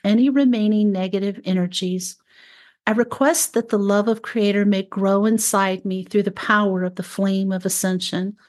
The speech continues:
Please have the flame of resurrection awaken the memories of my divine imprint. I ask that this be done so that I may forever free from all discard, the discord that I have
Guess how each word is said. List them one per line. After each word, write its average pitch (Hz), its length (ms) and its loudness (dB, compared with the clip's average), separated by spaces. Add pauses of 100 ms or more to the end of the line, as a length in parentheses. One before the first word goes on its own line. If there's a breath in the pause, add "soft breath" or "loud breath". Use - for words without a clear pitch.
(580 soft breath)
Please 262 440 2
have 240 200 0
the 240 60 0
flame 220 360 2
of 220 120 -2
resurrection 208 680 0
awaken 202 600 2
the 226 80 2
memories 190 520 -2
of 190 160 -4
my 190 200 2
divine 185 580 0
imprint. 185 640 -2 (720 soft breath)
I 208 200 0
ask 220 360 2
that 277 180 -2
this 233 260 2
be 240 200 0
done 202 360 2
so 208 200 0
that 208 160 0
I 208 140 2
may 202 200 2
forever 208 680 0
free 208 560 0 (560)
from 208 140 4
all 208 200 2
discard, 214 600 -2
the 202 200 -4 (120)
discord 202 680 0
that 196 120 0
I 196 140 2
have 185 240 -2